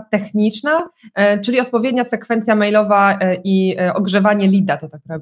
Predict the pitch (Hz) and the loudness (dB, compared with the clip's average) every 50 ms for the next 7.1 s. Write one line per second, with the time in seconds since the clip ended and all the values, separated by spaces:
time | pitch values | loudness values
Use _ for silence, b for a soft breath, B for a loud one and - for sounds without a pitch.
0 | - _ _ _ _ _ _ 185 208 196 - - 175 165 175 190 220 220 220 170 | -14 _ _ _ _ _ _ -8 -8 -8 -6 -6 -8 -6 -2 -2 -2 -2 -2 -4
1 | 165 175 170 - 196 202 196 180 165 175 175 165 165 170 - - 180 160 - 180 | -8 -8 -6 -4 -6 -4 -4 -4 -4 -4 -4 -4 -4 -6 -6 -8 -6 -4 -2 -2
2 | 214 185 185 214 208 196 196 - 165 156 - 160 - _ B B B B B B | -2 0 0 0 0 0 -2 -6 -10 -12 -12 -14 -20 _ B B B B B B
3 | _ - 220 214 214 214 214 214 208 - 202 196 196 196 196 185 180 208 214 262 | _ -2 0 2 2 2 2 2 0 2 2 4 4 4 2 0 0 0 0 0
4 | 330 330 - - 254 - 240 - 262 247 - 226 - 233 196 185 180 - 190 196 | -2 -4 -4 -6 -4 -4 -4 -4 -6 -4 -4 -4 -2 -2 -2 -2 -2 -4 -6 -6
5 | - 339 381 339 269 233 208 180 160 147 147 - - _ - 220 277 277 - 254 | -6 -6 -4 -2 -2 -2 -2 -2 -4 -8 -10 -12 -10 _ -2 -2 -2 -4 -4 -4
6 | 240 233 226 202 190 202 233 233 220 208 185 170 175 165 196 208 208 202 196 190 | -2 0 0 0 0 0 0 0 0 0 -2 -4 -4 -4 -4 -2 -2 0 2 2
7 | 190 185 | 0 0